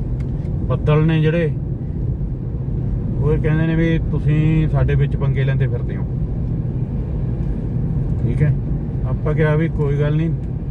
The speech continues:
ਤੁਹਾਡੇ ਤੋਂ ਉੱਪਰ ਦੇ ਚ ਅਸੀਂ ਜਾ ਚੁੱਕੇ ਹਾਂ, ਹਨਾ। ਹੁਣ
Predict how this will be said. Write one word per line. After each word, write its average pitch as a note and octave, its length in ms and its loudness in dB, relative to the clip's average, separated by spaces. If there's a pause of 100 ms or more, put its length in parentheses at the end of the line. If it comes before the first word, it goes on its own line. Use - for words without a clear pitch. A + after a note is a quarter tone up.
(920)
ਤੁਹਾਡੇ C#3 200 4
ਤੋਂ E3+ 140 2
ਉੱਪਰ D3+ 260 2
ਦੇ E3 140 4
ਚ D#3 260 0
ਅਸੀਂ D3 220 2
ਜਾ A#2+ 180 -2
ਚੁੱਕੇ A#2 340 -2
ਹਾਂ, - 80 -4 (1800)
ਹਨਾ। D3 180 4 (920)
ਹੁਣ E3 300 2